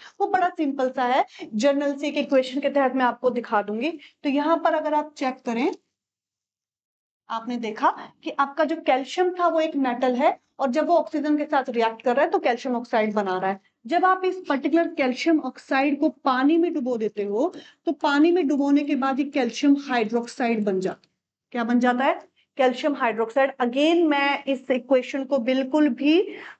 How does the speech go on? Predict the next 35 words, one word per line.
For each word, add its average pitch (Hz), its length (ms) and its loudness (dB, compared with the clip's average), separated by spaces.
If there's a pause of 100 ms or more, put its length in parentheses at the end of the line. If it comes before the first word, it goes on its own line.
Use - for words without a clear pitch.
जो 269 200 2
है 294 220 0
balance 247 480 -2
नहीं 269 280 -4
कर 262 140 2
रही 240 160 2
हूँ। 330 220 -2
क्यों 294 180 0
balance 269 380 -2
नहीं 269 160 0
कर 269 140 0
रही 294 100 0
हूँ? 381 120 2
क्योंकि 330 380 0
मेरे 254 240 -2
पास 262 240 0
अभी 269 220 2 (560)
main 330 360 0
मुद्दा 285 280 0
जो 269 160 -2
मेरा 247 260 0
वो 240 180 -2
है 240 180 0
वो 294 100 0
ये 254 280 0
है 254 140 4
कि 349 220 0
मैं 269 180 2
आपको 262 300 0
ये 262 220 2
दिखा 240 300 0
रही 202 120 2
हूँ 302 140 2
कि 359 180 2 (380)
यहाँ 277 420 0